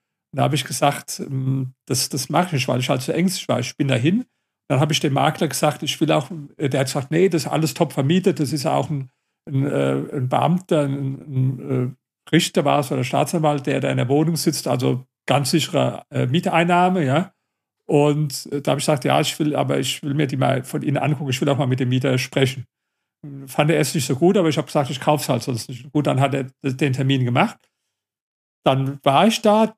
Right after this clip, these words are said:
der hat mir gesagt, ja, da war so eine Bahnlinie in der Nähe, da hat er gesagt, "Ich, ich weiß genau, wann um dreiundzwanzig Uhr zwanzig die Bahn aus Sankt Petersburg kommt", weil's dann immer praktisch so,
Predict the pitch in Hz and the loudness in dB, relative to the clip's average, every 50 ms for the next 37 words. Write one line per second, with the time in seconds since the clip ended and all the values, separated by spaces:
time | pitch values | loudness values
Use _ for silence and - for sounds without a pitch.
0 | _ - 170 147 131 151 135 - - 156 131 131 131 160 151 156 - - 160 135 | _ -2 0 2 2 2 0 0 -2 0 0 2 2 2 2 2 -2 -2 2 2
1 | 135 151 160 170 170 151 147 - _ _ _ _ _ _ _ _ _ - 151 143 | 4 4 4 4 2 0 -4 -10 _ _ _ _ _ _ _ _ _ 0 0 0
2 | 131 - 139 139 147 - 170 151 135 127 - 127 127 143 165 190 190 196 190 196 | 2 0 0 0 0 0 0 0 0 2 2 4 4 4 4 4 2 2 2 2
3 | 190 196 180 196 190 185 185 190 202 208 202 180 160 175 147 127 - - 151 139 | 0 0 0 0 2 2 4 4 4 4 4 2 2 2 0 -2 0 0 0 0
4 | 123 - 143 127 127 - - - - - - - 127 139 135 - - 156 139 131 | 0 -2 -6 -4 -4 -4 -6 -8 -10 -6 0 0 2 2 0 -2 -4 -2 2 2
5 | 135 160 156 143 147 147 143 143 131 - - 139 143 156 151 - - 156 143 143 | 2 2 2 2 0 0 0 -4 -6 -2 0 0 0 0 0 0 0 0 0 0
6 | 127 - 139 127 - - 135 135 156 147 - - - 151 135 131 131 - _ _ | 0 -2 -2 -4 0 0 2 2 2 0 -2 -4 -2 -2 -2 -2 -2 -10 _ _
7 | _ _ _ _ _ - 135 123 143 151 156 147 - 160 135 127 - 165 151 180 | _ _ _ _ _ 0 2 2 4 4 4 2 2 0 -2 0 0 0 2 2
8 | 175 - - - 170 156 - 170 160 160 156 - 147 139 131 131 - 151 135 135 | 2 0 2 0 0 0 2 2 2 2 0 0 0 0 0 2 0 -2 -2 0
9 | 131 147 - - 147 131 127 - 147 123 - 156 139 135 131 127 131 | -2 -2 0 0 0 0 0 -2 -8 -6 -2 0 2 2 2 0 -2